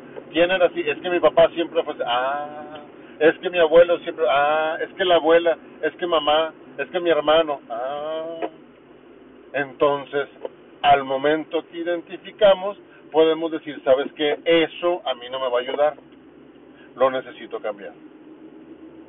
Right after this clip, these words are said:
Pero es un examen profundo de conciencia, es un análisis concienzudo, es un, es un, un deshebrar pedacito por pedacito,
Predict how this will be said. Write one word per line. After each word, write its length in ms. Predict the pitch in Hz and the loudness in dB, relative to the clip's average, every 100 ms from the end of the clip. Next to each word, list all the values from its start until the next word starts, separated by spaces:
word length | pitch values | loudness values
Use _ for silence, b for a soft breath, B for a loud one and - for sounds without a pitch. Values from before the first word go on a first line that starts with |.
| - | -4
Pero 160 | 131 143 | 0 2
es 100 | - | 0
un 220 | 160 175 | -4 -4
examen 500 | 165 - 147 151 147 - | -4 2 2 2 -6 0
profundo 720 | 143 - - 202 180 170 151 | 2 2 -2 -2 -2 -2 -2
de 120 | 127 | -4
conciencia, 560 | - 117 - 101 92 - | -8 -12 -14 -20 -20 -20
es 100 | - | -14
un 100 | 147 | -8
análisis 480 | 160 160 170 160 165 - B - - | -2 -2 -2 -6 -10 -12 B -12 -4
concienzudo, 1120 | 143 143 - 139 135 127 - - 180 127 95 - B B - | -2 -4 -8 -8 -8 -8 -12 -4 -4 -4 -6 -14 B B -6
es 180 | 139 - | -6 -4
un, 160 | 160 170 | -6 -6
es 200 | 147 - | -8 -8
un, 280 | 160 170 160 B B - | -10 -10 -14 B B -12
un 180 | 147 | -4
deshebrar 960 | 165 175 - 175 151 147 151 160 160 147 - B B - | 0 0 4 6 6 6 6 6 4 0 -8 B B 0
pedacito 680 | 156 151 139 - 156 - 170 | 4 4 2 -6 -12 -4 -4
por 280 | - 143 123 | -2 -6 -4
pedacito, 680 | 147 139 127 - 147 - | -4 0 -2 -4 -14 -8